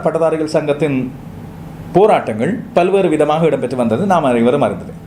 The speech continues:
இதில் இன்றைய நாளை பொறுத்தவரையில் இவர்களது பட்டங்களை பொறுத்தவரையில் பாரபட்சமின்றி, அ, அவர் மன்னிக்கும் போராட்டங்களை பொறுத்தவரையில் பாரபட்சமின்றி வேலைவாய்ப்பை வழங்க வேண்டும் என வலியுறுத்திய இந்த போராட்டம் இடம்பெற்றது இங்கே கவனிக்கக்கூடியது. தேங்காய் உடைத்து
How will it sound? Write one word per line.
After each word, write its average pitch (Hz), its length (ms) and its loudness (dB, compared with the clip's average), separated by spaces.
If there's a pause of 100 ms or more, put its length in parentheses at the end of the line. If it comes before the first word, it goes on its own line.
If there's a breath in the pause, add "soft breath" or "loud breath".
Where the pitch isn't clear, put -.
(680 loud breath)
இதில் 196 240 4
இன்றைய 233 200 4
நாளை 208 240 4
பொறுத்தவரையில் 185 460 2
இவர்களது 180 340 2 (100)
பட்டங்களை 185 420 0
பொறுத்தவரையில் 139 440 2 (160)
பாரபட்சமின்றி, 185 840 2 (180)
அ, 120 40 4 (220)
அவர் 139 160 2 (140)
மன்னிக்கும் 131 340 -2
போராட்டங்களை 185 500 2
பொறுத்தவரையில் 127 460 0 (380 loud breath)
பாரபட்சமின்றி 202 880 4
வேலைவாய்ப்பை 185 580 2
வழங்க 156 300 2
வேண்டும் 143 220 2
என 120 120 2
வலியுறுத்திய 127 560 2
இந்த 143 160 0
போராட்டம் 139 420 2
இடம்பெற்றது 123 400 0
இங்கே 175 200 2
கவனிக்கக்கூடியது. 110 600 -4 (800 loud breath)
தேங்காய் 196 480 4
உடைத்து 175 280 0